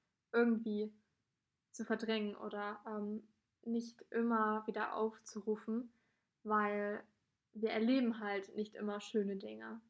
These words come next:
Wir sehen nicht immer schöne Dinge und wir erleben halt auch sehr, sehr viele Schicksalsschläge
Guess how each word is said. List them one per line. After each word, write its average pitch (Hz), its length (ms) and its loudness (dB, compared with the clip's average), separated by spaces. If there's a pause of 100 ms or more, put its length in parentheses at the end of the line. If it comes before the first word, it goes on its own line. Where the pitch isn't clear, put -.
Wir 214 440 2
sehen 233 340 2
nicht 214 200 -2
immer 202 220 -6
schöne 202 300 -4
Dinge 202 340 -6
und 214 280 -6 (520)
wir 233 140 4
erleben 226 380 6
halt 226 140 -2
auch 220 100 -6
sehr, 220 220 2
sehr 226 120 -2
viele 214 520 0 (140)
Schicksalsschläge 208 1160 -2